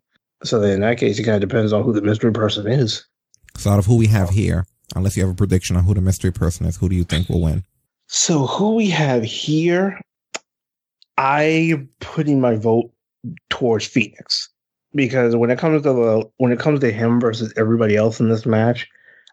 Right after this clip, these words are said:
Speaker 1: I could see him being the most comfortable with ladders.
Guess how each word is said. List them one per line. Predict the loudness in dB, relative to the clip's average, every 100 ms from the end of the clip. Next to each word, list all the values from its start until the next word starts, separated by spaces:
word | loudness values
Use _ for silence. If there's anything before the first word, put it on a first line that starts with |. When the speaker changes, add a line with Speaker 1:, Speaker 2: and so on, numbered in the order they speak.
| _ -2
Speaker 1:
I | -2
could | 2 -2
see | -2 -10 -2 0 2
him | 2 2
being | 2 2 2
the | 2
most | 2 0 -2
comfortable | -2 0 2 0
with | 2 0
ladders. | 0 -2 -4 -6